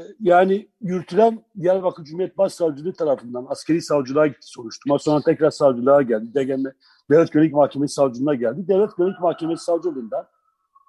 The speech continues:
e, Sivil Havacılık Kurumu'na bir yazı yazılmasını istedi, istemiş.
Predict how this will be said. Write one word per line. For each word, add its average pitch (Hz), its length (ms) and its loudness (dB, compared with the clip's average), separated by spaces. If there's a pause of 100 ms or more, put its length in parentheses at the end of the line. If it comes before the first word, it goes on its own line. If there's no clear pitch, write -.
(560)
e, 160 320 -4
Sivil 226 320 -2
Havacılık 190 640 -2
Kurumu'na 180 540 -6
bir 190 160 -10
yazı 180 260 -2
yazılmasını 143 540 -6
istedi, 120 520 -16 (880)
istemiş. 151 600 -10